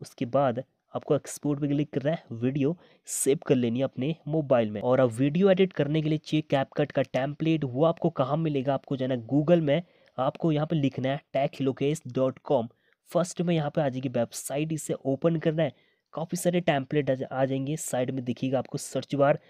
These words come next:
क्लिक करना है और यहाँ पे आपको लिख लेना है हीलिंग थाईलैंड CapCut टेम्पलेट। आप सर्च करोगे, फर्स्ट में आ जाएगा आर्टिकल, इस आर्टिकल का ओपन करना है, थोड़ा सा नीचे जाने के बाद यहाँ पे आपको टेम्पलेट दिख जाएगा।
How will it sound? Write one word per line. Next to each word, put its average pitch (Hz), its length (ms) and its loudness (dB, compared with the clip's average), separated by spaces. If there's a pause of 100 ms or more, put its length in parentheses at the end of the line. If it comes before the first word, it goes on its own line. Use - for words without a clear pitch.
(320)
क्लिक 185 280 0
करना 147 220 2
है 160 100 4
और 120 220 0
यहाँ 160 280 -2
पे 185 100 2
आपको 180 200 2
लिख 135 280 0
लेना 127 180 -2
है 156 80 -4 (380)
हीलिंग 208 400 2
थाईलैंड 139 420 0
CapCut 131 440 -2 (100)
टेम्पलेट। 135 480 -2
आप 120 100 -4
सर्च - 400 -8
करोगे, 160 400 2 (320)
फर्स्ट 170 320 -4
में 180 140 2
आ 160 80 0
जाएगा 147 220 -2
आर्टिकल, 170 540 0 (300)
इस 180 220 -4
आर्टिकल 170 300 0
का 135 100 -2 (120)
ओपन 180 300 2
करना 160 220 0
है, 165 60 0 (100)
थोड़ा 160 240 0
सा 180 120 -2
नीचे 139 300 -6
जाने 131 240 -4
के 123 120 -6
बाद 131 320 2 (320)
यहाँ 139 420 -2
पे 185 60 4
आपको 156 320 0
टेम्पलेट 120 760 -2 (100)
दिख 113 280 -6
जाएगा। 117 360 0